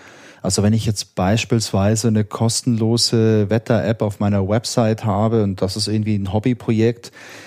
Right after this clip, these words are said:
dann ist es vielleicht ja auch in Ordnung, wenn die Daten nicht immer korrekt sind oder wenn die Daten mal irgendwie unvollständig sind.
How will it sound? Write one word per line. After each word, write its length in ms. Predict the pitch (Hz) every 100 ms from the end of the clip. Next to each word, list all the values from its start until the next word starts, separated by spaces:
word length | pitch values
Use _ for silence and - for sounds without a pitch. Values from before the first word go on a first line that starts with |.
| - - -
dann 140 | 101
ist 140 | 117
es 140 | 127 -
vielleicht 480 | - 101 92 120 -
ja 80 |
auch 160 | 104 117
in 140 | 123
Ordnung, 580 | 85 90 123 - 139 110
wenn 160 | 101 101
die 140 | 104
Daten 480 | 95 82 104 - 110
nicht 260 | 110 113 -
immer 280 | 110 107
korrekt 480 | 104 117 104 87 -
sind 280 | - 90 87
oder 240 | 95 98
wenn 120 | 95 101
die 120 | 104
Daten 420 | 85 87 101 104
mal 280 | 92 92 92
irgendwie 640 | 98 98 104 - 101 101
unvollständig 880 | - 120 120 104 90 - 90 92 98
sind. 400 | - 104 123